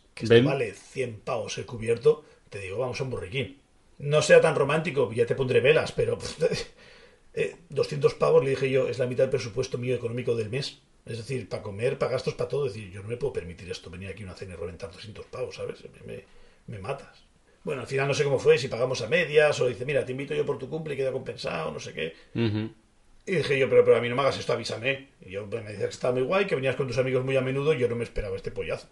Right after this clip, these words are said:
Speaker 1: Y si
Speaker 2: Bueno.
Speaker 1: vienes con tu a menudo, tenemos que hablar de dineros, es decir, <laughs> joder, ¿cómo?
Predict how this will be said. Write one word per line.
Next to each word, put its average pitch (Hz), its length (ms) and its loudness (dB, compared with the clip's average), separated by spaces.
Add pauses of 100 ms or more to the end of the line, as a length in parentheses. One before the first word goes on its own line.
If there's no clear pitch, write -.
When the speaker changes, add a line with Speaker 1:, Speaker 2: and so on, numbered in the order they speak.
(140)
Speaker 1:
Y - 80 -4
si 107 60 0
Speaker 2:
Bueno. 107 100 2
Speaker 1:
vienes 143 160 4
con 151 120 4
tu 160 60 8
a 143 60 2
menudo, 147 480 0 (260)
tenemos 139 320 -4
que - 60 2
hablar 123 240 4
de 113 80 -4
dineros, 135 360 4
es 117 60 -4
decir, 123 320 -2 (140)
<laughs> - 160 -6
joder, - 480 8 (280)
¿cómo? 190 400 10